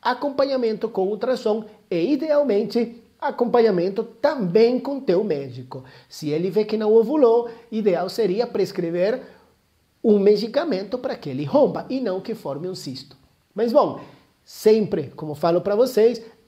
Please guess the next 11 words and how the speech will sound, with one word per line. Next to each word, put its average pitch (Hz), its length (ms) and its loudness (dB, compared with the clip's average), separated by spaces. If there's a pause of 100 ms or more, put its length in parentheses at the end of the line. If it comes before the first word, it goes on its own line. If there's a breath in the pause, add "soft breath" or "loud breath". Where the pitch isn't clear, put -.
(120)
acompanhamento 220 800 -4
do 170 100 -4
especialista 170 840 -6
é 208 160 6
o 214 80 2
que 208 120 -6
vai 208 300 -2
te 240 160 -10
levar 165 480 -4 (140)
mais 262 340 -8
rapidamente 208 880 -6